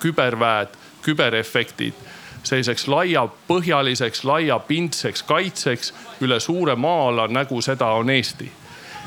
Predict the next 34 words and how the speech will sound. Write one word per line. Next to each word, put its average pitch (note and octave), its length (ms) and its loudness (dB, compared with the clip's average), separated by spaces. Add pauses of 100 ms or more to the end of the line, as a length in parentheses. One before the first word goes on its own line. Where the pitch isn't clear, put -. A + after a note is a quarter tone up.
Ehk, A#2 360 0
eh, B2 260 2
jälle C#3 300 2
selline A#2+ 240 0
halb E3+ 340 0
näide, B2 520 2 (360)
et - 580 -4
algkoolis C#3 960 0
ja C3 120 0
põhikoolis C3 760 0
võib C3 220 0
ka E3 140 2
põhimõtteliselt B2 800 0
teadustööd A2+ 720 0
teha. G2+ 240 -2 (600)
Aga A#2+ 140 0
see C#3 120 0
on C3 100 -2 (160)
meeletult D3 540 0
keeruline, C#3 640 2
sa B2+ 100 0
pead B2+ 140 0
iga D#3+ 200 2
kord A#2+ 220 0
hakkama B2 300 0
seletama, C3+ 500 2
et A2 120 0
jah, C#3 120 0
meil A#2+ 220 2
on A2 100 0
siin A2+ 140 -2
põhikool, D3+ 640 2
aga A2+ 180 2
noh, A#2 140 -2